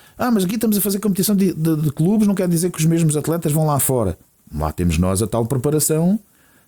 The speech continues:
eh, a, a tal preparação que, que era necessária,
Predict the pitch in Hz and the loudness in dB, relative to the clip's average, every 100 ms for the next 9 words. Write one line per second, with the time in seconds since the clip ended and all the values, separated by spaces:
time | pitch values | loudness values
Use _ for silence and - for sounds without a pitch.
0 | - 185 190 196 196 190 175 180 180 147 | -2 0 2 0 0 0 -2 -4 -4 -4
1 | - 139 131 160 147 156 151 - 165 175 | -4 -6 -2 -2 0 0 0 0 0 0
2 | - 190 190 190 196 196 202 190 - 208 | 0 0 0 -2 -2 2 2 2 0 -2
3 | 208 208 220 | 0 0 0